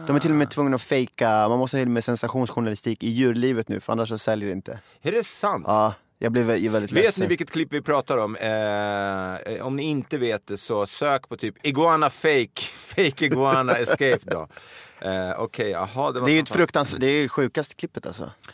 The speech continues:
Speaker 2: Men det låter ju som att Snoop Dogg har gått loss på Ganjen, eh, och så har man s-, låtit honom köra loss.
Speaker 1: Ja,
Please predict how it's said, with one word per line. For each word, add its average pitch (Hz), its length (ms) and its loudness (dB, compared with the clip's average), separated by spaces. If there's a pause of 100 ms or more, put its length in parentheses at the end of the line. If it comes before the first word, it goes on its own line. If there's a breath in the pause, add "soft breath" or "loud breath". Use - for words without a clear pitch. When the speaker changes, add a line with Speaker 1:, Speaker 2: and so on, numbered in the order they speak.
Speaker 2:
Men 104 120 -10
det 117 60 -2
låter 135 280 2
ju 120 40 -2
som 117 160 -4
att 107 120 -2
Snoop 110 280 -6
Dogg 110 320 2
har 101 60 -2
gått 98 180 -4
loss 107 420 -4
på 87 440 -4
Ganjen, 90 760 -4 (100)
eh, 78 480 -8
och - 120 -12
så 95 100 -10
har 90 120 -8
man 82 140 -10
s-, 87 220 -10
låtit 85 340 -10
honom 78 260 -14
köra 73 560 -8 (120)
loss. - 420 -12 (120)
Speaker 1:
Ja, 139 720 6